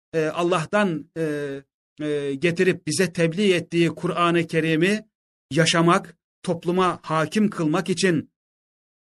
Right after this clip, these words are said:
zenginliklerimizden, maddi değerlerimizden, vaktimizden, ilmimizden, konuşmalarımızdan, nice Allah'ın verdiği imkanlardan fedakarlık yapmak,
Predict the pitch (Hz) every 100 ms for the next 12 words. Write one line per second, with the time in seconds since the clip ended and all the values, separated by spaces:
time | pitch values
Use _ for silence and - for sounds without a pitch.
0 | _ _ 113 147 190 190 190 185 - 180
1 | 185 175 175 175 180 - _ _ _ _
2 | _ _ - 175 202 202 226 175 180 175
3 | 165 165 165 160 139 165 160 151 _ _
4 | _ - 170 - 185 180 165 170 165 156
5 | - _ _ - 190 185 185 180 175 143
6 | 170 165 156 _ _ _ - 185 185 -
7 | 170 170 170 170 151 165 165 156 - _
8 | _ _ - 214 220 196 156 - - 170
9 | 180 175 220 208 175 160 147 160 143 107
10 | _ _ 185 190 190 180 175 170 170 196
11 | 208 - _ _ _ - 180 175 170 170
12 | 160 175 214 160 143 143 120 -